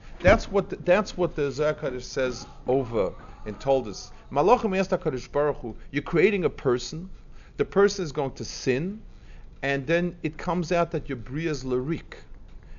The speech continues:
It's for nothing." So he told him, "No, that there is, that, that, that I created tshuva beforehand." Tshuva means, the word tshuva means to go back again.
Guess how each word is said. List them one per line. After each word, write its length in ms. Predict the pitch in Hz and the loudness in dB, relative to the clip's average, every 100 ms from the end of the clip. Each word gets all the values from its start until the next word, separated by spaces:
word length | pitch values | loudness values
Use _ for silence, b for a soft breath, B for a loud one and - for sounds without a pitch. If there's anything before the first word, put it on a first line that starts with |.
| b | b
It's 140 | 160 - | -8 -6
for 140 | - | -4
nothing." 400 | 143 175 160 - - - - - b b | 0 0 -2 -8 -12 -14 -14 -14 b b
So 180 | - 139 | -2 0
he 80 | 127 | 2
told 300 | 175 180 151 | 4 4 4
him, 120 | 131 | 2
"No, 240 | 127 90 - - - b b b 110 | 2 2 -2 -14 -14 b b b 0
that 400 | 135 131 127 - - 127 | 6 6 6 2 -14 -2
there 220 | 135 131 | 2 2
is, 360 | 139 131 117 - - | 2 0 0 -8 0
that, 240 | 107 - | 2 2
that, 460 | 123 113 113 - 110 | 4 4 4 -2 -2
that 240 | 113 107 - | 0 0 -2
I 100 | 117 | -4
created 400 | - 175 170 - | 4 4 4 2
tshuva 360 | - 160 139 | -4 -2 -2
beforehand." 560 | 113 107 - 107 95 - - - - B B B B - | -6 -8 -4 -2 -2 -8 -12 -16 -16 B B B B -10
Tshuva 500 | - 254 277 240 190 | -2 2 2 4 4
means, 800 | 147 151 156 143 120 107 - - - - B B B B - - - - - - - - - - | 2 -4 -4 -6 -8 -12 -12 -12 -14 -16 B B B B -14 -14 -14 -14 -14 -14 -14 -12 -10 -4
the 80 | 175 | -4
word 300 | 160 240 277 | 0 0 0
tshuva 320 | - 226 196 | -2 2 2
means 460 | 170 175 170 - - - | 2 -2 -2 -4 -10 -12
to 140 | - 123 | -8 -4
go 240 | 156 151 | 0 0
back 440 | 117 - 139 135 | -2 0 0 0
again. 280 | 117 90 - | -4 -6 -10